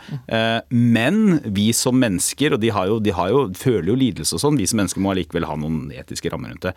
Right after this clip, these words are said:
Speaker 1: Mm.
Speaker 2: En helt annen innfallsvinkel er jo, eh, for eksempel, det er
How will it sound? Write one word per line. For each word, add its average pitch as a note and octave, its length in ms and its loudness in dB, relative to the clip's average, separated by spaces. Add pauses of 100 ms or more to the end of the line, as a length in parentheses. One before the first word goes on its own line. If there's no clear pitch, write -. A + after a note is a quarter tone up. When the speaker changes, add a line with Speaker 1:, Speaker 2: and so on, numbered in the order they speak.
(120)
Speaker 1:
Mm. D3 80 -6 (320)
Speaker 2:
En D3 160 4
helt D3+ 240 2
annen C3+ 300 4
innfallsvinkel A2 500 0
er C#3 160 2
jo, C#3+ 140 4 (100)
eh, C3+ 720 0 (160)
for B2+ 80 2
eksempel, A2 320 0
det A2 80 2
er G2 220 0